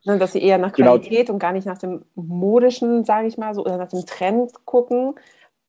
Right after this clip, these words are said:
Speaker 1: Da sind, äh, da ist der, äh, oder der Einkaufsfaktor ja auch oder die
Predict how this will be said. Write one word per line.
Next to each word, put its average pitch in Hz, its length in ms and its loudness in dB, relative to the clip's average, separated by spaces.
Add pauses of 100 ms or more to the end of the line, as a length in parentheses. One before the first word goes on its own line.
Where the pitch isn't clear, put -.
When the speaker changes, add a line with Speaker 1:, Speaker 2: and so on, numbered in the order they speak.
Speaker 1:
Da 175 120 -2
sind, 190 380 -4
äh, 190 500 0
da - 120 0
ist 165 180 -4
der, 180 280 -2
äh, - 120 -6 (260)
oder 175 180 -4
der 165 120 -2
Einkaufsfaktor 175 600 -6
ja 180 240 0
auch 185 220 0
oder 165 160 2
die 170 260 -4